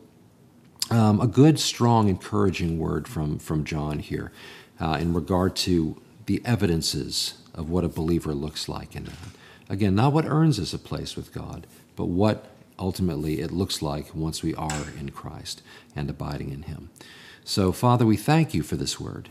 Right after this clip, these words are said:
and we pray that, Lord, you'd help these things to sink deep into our hearts, and that we might even consider, and, and not just consider, but that we might exercise some, uh, some self-examination in this. You know, uh,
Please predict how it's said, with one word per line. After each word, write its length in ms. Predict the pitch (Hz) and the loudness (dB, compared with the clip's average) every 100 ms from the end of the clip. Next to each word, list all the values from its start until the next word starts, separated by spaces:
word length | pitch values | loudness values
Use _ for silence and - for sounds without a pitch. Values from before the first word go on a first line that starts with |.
| 98 | -6
and 100 | 90 | -2
we 80 | 90 | 0
pray 240 | - 113 | 2 2
that, 120 | 101 | 2
Lord, 260 | 92 101 95 | 2 2 2
you'd 140 | 95 | 0
help 240 | - 117 - | 0 -2 0
these 220 | 95 - | 0 0
things 260 | 107 113 | 0 0
to 100 | - | 0
sink 320 | 87 - 120 - | -2 2 2 4
deep 220 | 123 127 | 2 4
into 180 | 101 87 | 2 2
our 140 | 85 | 2
hearts, 480 | 82 117 139 - - - - - - | 2 -2 -2 -4 -8 -12 -20 -20 -2
and 100 | 113 | 4
that 100 | 135 | 6
we 100 | 147 | 6
might 220 | 143 160 | 6 6
even 200 | 190 165 | 6 4
consider, 800 | 147 143 123 - 156 98 78 92 117 | 2 4 2 4 2 2 0 -4 -4
and, 260 | 92 92 95 | -2 0 0
and 140 | 104 | 0
not 160 | 127 123 | 0 0
just 220 | 85 - | -2 -2
consider, 420 | 82 - 82 101 | -4 -2 0 0
but 160 | 104 98 | 0 0
that 80 | |
we 100 | 101 | 0
might 220 | 101 107 110 | 2 2 2
exercise 640 | 123 - 92 - 85 90 | 0 0 -4 -2 -4 -2
some, 300 | - 92 87 - - - - - - | -2 0 -2 -6 -20 -20 -20 -14 -4
uh, 400 | 95 90 85 90 | 0 2 2 0
some 200 | - 107 | -2 0
self-examination 1160 | - 131 127 113 95 107 101 92 90 - 85 | 2 2 4 0 0 2 2 2 0 -2 -4
in 120 | 80 | -6
this. 400 | 78 - - - - _ - | -8 -10 -10 -10 -12 _ -10
You 100 | 98 | -4
know, 220 | 90 90 | -2 -2
uh, 320 | 90 90 95 | -2 -4 -4